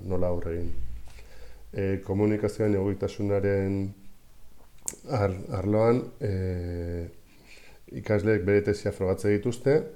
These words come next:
bai? Baina, eh, ez zia zuzentzen, no, ez duten amaierako produktu bat sortzen, ez dut, eh, sortzen duten, sortzen duten entregatzekoa, eh, irakaslearentzako da. Orduan, eh, ez, ez dago argi, ez,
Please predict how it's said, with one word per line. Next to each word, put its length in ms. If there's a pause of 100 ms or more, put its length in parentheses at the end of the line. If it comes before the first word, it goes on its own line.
(140)
bai? 240 (500)
Baina, 680
eh, 340
ez 160
zia 340
zuzentzen, 600
no, 100
ez 80
duten 200
amaierako 520
produktu 380
bat 100
sortzen, 480 (760)
ez 160
dut, 220 (180)
eh, 220
sortzen 340
duten, 300 (960)
sortzen 400
duten 400
entregatzekoa, 1000
eh, 140
irakaslearentzako 800
da. 80 (180)
Orduan, 300
eh, 460 (260)
ez, 160 (960)
ez 220
dago 240 (160)
argi, 240 (160)
ez, 140